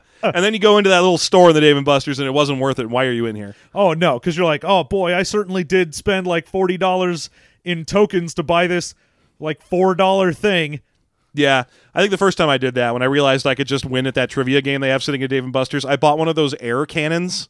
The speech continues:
Speaker 2: Ah.
Speaker 1: You ever played one of those?
Speaker 2: Oh, yeah.
Speaker 1: Yeah, those are great. They shoot the little compressed air blast. Thump,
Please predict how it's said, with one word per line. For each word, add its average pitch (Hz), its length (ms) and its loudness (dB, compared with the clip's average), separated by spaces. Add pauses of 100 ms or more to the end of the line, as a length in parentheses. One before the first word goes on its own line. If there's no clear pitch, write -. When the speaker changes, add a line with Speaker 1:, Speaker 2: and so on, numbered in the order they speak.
(120)
Speaker 2:
Ah. 156 220 -4 (320)
Speaker 1:
You 175 80 2
ever 180 100 0
played 202 220 4
one 202 160 4
of 196 60 2
those? 202 240 4
Speaker 2:
Oh, 143 60 0
yeah. 135 600 -4
Speaker 1:
Yeah, 147 300 4
those 160 180 2
are 127 60 -8
great. 143 320 2
They 156 80 -4
shoot 185 180 -4
the 160 60 -10
little 170 160 2
compressed 156 520 0
air 151 160 2
blast. 156 520 -2
Thump, - 420 -4